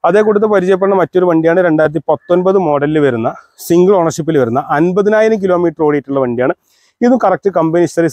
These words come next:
service available ആയ വാഹനമാണ്. അപ്പോൾ, ഏ, വണ്ടിൻ്റെ ഫ്രണ്ടോ കാര്യങ്ങളോ അല്ലെങ്കിൽ തട്ടോ മുട്ടോ കാര്യങ്ങളൊന്നും ഇല്ലാത്ത, ആ, ബമ്പർ മാത്രം ചെറിയ retouch വന്നിട്ടുള്ള ഒരു വണ്ടിയാണ്. അപ്പോൾ റീപെയിന്റോ കാര്യങ്ങളൊന്നും കയറാത്ത നല്ല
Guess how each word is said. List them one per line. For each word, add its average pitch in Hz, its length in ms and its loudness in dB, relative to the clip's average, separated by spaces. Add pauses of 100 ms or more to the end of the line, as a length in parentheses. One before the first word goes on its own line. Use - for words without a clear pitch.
service 143 360 -2
available 139 420 2
ആയ 135 60 2 (100)
വാഹനമാണ്. 107 460 0 (760)
അപ്പോൾ, 190 200 2 (240)
ഏ, - 20 4 (360)
വണ്ടിൻ്റെ 180 420 -2
ഫ്രണ്ടോ 170 340 -2
കാര്യങ്ങളോ 151 460 -2 (300)
അല്ലെങ്കിൽ 147 300 2 (140)
തട്ടോ 147 260 -2
മുട്ടോ 143 240 -2
കാര്യങ്ങളൊന്നും 139 460 2
ഇല്ലാത്ത, 127 340 -2 (340)
ആ, 151 40 0 (100)
ബമ്പർ 160 340 0
മാത്രം 151 280 0
ചെറിയ 147 440 0
retouch 139 400 0
വന്നിട്ടുള്ള 131 380 0
ഒരു 131 100 2
വണ്ടിയാണ്. 107 360 -2 (460)
അപ്പോൾ 196 180 0
റീപെയിന്റോ 190 400 0
കാര്യങ്ങളൊന്നും 170 360 0
കയറാത്ത 143 340 0
നല്ല 156 120 0